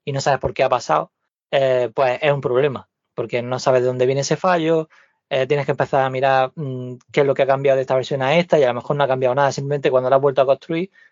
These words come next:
el ruso loco metió ese cambio y ya ha destrozado todo el, <laughs> ya ha destrozado todo lo que tenía.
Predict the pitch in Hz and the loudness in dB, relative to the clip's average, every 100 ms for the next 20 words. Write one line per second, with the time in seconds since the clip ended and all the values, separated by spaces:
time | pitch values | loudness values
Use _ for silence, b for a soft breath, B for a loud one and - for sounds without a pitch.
0 | b _ 143 127 131 131 214 147 151 143 | b _ -4 -4 -2 -4 0 0 2 0
1 | 127 131 143 139 147 160 180 190 156 139 | 0 0 -2 -2 0 0 2 0 -2 -2
2 | 135 139 131 135 131 131 120 131 127 147 | 0 2 2 2 0 -6 -2 0 0 0
3 | 139 139 - - _ _ - - 175 165 | -2 -4 -8 -12 _ _ -12 -2 0 2
4 | 165 151 151 143 160 151 139 135 139 135 | -2 0 0 2 2 2 2 2 0 -2